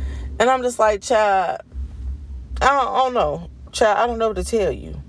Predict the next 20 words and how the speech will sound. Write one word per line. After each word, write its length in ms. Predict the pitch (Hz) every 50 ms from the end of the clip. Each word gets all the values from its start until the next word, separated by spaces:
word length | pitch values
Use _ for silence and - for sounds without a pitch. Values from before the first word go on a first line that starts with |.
| - - - - - - - - - 67 - - - - - - - - - - - - - - - - - - - -
I 140 | 175 202 202
give 300 | 180 196 208 202 185 202
up. 320 | 220 180 110 90 - - - - - - - - 165
You 120 | 190 233
is 180 | 220 190 180 170
just 140 | 175 165
not 200 | 160 165 170 202
about 200 | 226 196 190 - -
to 60 | 190
drain 340 | 185 208 196 185 190 196 196
me." 300 | 202 202 160 131 - - - - - - - - - - - - -
<laughs> 120 | 254 285 277 - - 311 320 262 233 - 277 262 - - - - - - - - - - - - - - _ _ _ _ _ _ _ - - - - - - - 143
Just 520 | - - - 208 254 427 466 466 - -
imagine 720 | - 170 165 160 151 151 165 180 180 - - 156 147 143 135
going 360 | 123 143 143 156 160 151 123 -
out 260 | 131 135 139 - -
on 220 | - 143 139 139 139
a 60 | 135
girls' 460 | 127 131 135 143 143 143 139 131 -
trip 360 | - - - 139 135 131 -